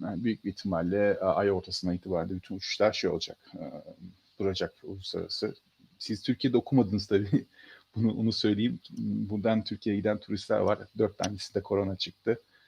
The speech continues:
Dört yüz tanesi de karantinaya alındı. Çünkü hepsi kontak halindeydi. Oteli kapattılar. E, o yüzden dolayı, e, benim korktuğum başıma geliyor. Turizm iyidir, güzeldir ama bu hastalık bela bir hastalık.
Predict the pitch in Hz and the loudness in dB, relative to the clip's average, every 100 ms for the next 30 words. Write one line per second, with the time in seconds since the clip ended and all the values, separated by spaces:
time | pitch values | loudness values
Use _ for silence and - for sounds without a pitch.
0 | _ - 110 - 101 - 101 104 - 110 | _ 4 4 4 -2 -2 -4 -6 0 0
1 | - 98 98 92 104 95 90 90 90 113 | 4 4 4 2 0 0 0 0 0 -2
2 | 104 - 98 90 - 92 - - 98 101 | -4 -4 -4 -2 -4 -4 -6 -6 -4 -4
3 | - 90 87 87 90 90 113 - _ - | -2 -4 -2 -4 -4 -4 -8 -10 _ -10
4 | - - 110 107 98 92 - 98 107 - | -6 2 2 4 0 -2 -4 -2 -2 -2
5 | - _ _ - _ _ _ _ _ - | -14 _ _ -20 _ _ _ _ _ -6
6 | 107 98 101 107 104 95 104 101 101 104 | -4 -2 -2 0 0 2 2 2 4 2
7 | 98 - 110 101 101 - - - - 107 | 0 -6 -4 -4 -4 -8 -8 -8 -2 0
8 | 104 98 107 98 107 98 98 - 101 95 | 0 2 0 0 -2 0 0 0 2 2
9 | 92 101 110 - - 107 98 104 107 101 | 4 6 4 -2 0 2 2 2 2 2
10 | 98 95 95 104 95 113 107 98 - 101 | 2 2 4 4 4 2 2 0 -4 -4
11 | 98 - 95 - 98 98 101 92 87 - | -4 -6 -12 -2 2 4 4 4 -2 -6
12 | 90 101 - - | -4 -4 -6 -18